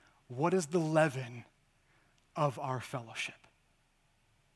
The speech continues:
So we receive the bread of God's word.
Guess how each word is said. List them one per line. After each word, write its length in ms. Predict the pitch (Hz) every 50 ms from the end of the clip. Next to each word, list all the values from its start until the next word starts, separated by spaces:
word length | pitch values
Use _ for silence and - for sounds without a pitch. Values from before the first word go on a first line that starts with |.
| _ _ _ _ _ _ _ _ _ _ _ _ _ _ _ _ _ _ _ _ _ _ _ _ _ _ _ - - - - - - - _ _ _ _ _ _ _ _ _ _ _ _ _ _ _ _ _ -
So 160 | - - 160
we 100 | 143 135
receive 500 | 131 135 135 - - - 180 170 175 147
the 80 | 170 156
bread 200 | 135 151 147 143
of 120 | 143 123
God's 280 | 131 143 135 135 117 117
word. 320 | 120 117 113 113 - -